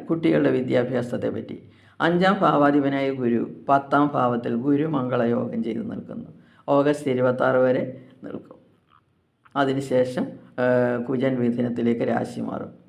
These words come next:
ഇത് വിദ്യാർത്ഥികൾക്ക് നല്ല അനുഭവങ്ങളും പഠനത്തിൽ മികവും ഉണ്ടാകും. മാസത്തിൻ്റെ ആദ്യ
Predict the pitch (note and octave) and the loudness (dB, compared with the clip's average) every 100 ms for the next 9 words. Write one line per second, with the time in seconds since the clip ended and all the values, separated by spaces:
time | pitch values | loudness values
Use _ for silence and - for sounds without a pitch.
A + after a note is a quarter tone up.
0 | E3+ G3+ D3+ - C3 B2+ B2+ B2 A#2+ A#2+ | -2 2 2 2 2 2 2 0 0 2
1 | A#2 A#2 A#2+ A#2 A#2 A2+ B2 A#2 A#2 D#3 | 0 2 0 0 0 -2 -2 -2 0 -2
2 | - - - C#3 B2 B2+ B2 B2 A#2 A2+ | -6 -16 -4 0 2 2 0 -2 -2 0
3 | A2+ A2+ - - - - - - _ _ | 0 -2 -6 -8 -8 -8 -10 -16 _ _
4 | _ _ D#3+ D#3+ E3 E3 F3 F#3 D3+ C#3+ | _ _ 2 2 2 0 2 2 4 4
5 | D3 | 4